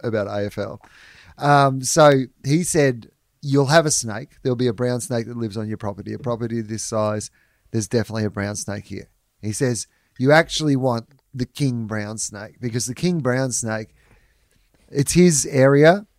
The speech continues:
He's not bothered by what you're doing. He actually gets used to your patterns. And, like, you know, as long as you make enough noise when you're going wherever he might be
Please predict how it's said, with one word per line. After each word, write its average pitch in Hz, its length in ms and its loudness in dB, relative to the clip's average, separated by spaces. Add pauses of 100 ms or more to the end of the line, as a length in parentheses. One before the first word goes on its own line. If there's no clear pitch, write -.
(240)
He's 135 180 2
not 143 280 0
bothered 143 580 4
by 131 180 4
what 135 200 0
you're 131 180 -2
doing. 147 400 -2
He 131 200 -2
actually 135 280 -2
gets 120 260 -2
used 135 340 -2
to 135 60 -4
your 123 200 2
patterns. 185 640 -4 (360)
And, 131 220 -2
like, 120 240 0
you 127 80 0
know, 120 80 0
as 113 100 -2
long 127 140 0
as 135 100 0
you 139 100 0
make 127 220 0
enough 123 280 -6
noise 120 340 0
when 120 120 -4
you're 113 100 -4
going 117 260 -2
wherever 113 380 -2
he 110 160 -2
might 110 280 -2
be 110 380 -2